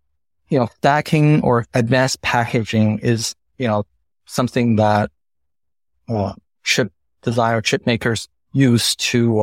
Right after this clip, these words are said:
I guess, improve the performance of chips, if you, if you can think about it that way. And the idea was people thought that China itself was not able to make any more seven nanometer chip, or they, you know, they never had a,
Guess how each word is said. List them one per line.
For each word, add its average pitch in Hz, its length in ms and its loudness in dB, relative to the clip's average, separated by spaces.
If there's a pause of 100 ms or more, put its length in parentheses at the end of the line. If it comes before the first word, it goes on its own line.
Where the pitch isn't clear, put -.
I 117 80 -2
guess, 113 400 -2 (200)
improve 127 400 0
the 110 80 0
performance 117 680 -2 (160)
of 117 140 -2
chips, - 320 -4
if 110 100 -12
you, - 120 -8 (140)
if 120 180 -10
you 117 80 -8
can 113 100 -8
think 110 220 -6
about 110 180 -4
it - 60 -8
that 110 220 0
way. - 240 -2 (500)
And 127 480 2 (360)
the 127 80 2
idea 143 420 2
was 120 380 0 (840)
people 127 280 0
thought 117 320 0
that 117 240 0 (1300)
China 127 340 0
itself 117 560 -2 (220)
was 117 220 -2
not 123 240 0
able 123 260 0
to 113 380 0
make 120 360 0
any 113 100 2
more 107 200 0
seven 113 360 0
nanometer 113 500 2
chip, 107 220 -2
or 113 240 -2
they, 104 180 -2 (200)
you 120 140 -4
know, 104 260 -6
they 120 120 0
never 117 260 0
had 107 280 0
a, 107 180 -6